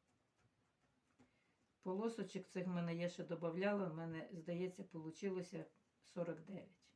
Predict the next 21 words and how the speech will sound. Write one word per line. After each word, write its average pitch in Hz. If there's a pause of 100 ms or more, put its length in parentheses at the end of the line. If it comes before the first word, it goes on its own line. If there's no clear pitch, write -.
(2000)
І 151
десь 151 (380)
примерно 170 (1160)
через 165
сантиметр 170 (380)
так 202 (100)
десь - (1400)
закріплювала 165
їх. - (140)
Ну, 208
може, 185
десь 190 (540)
більше, 202
десь 185
менше, 226
ну, 165 (180)
це 160 (840)
для 175
себе, 185
як 165
кажуть, 156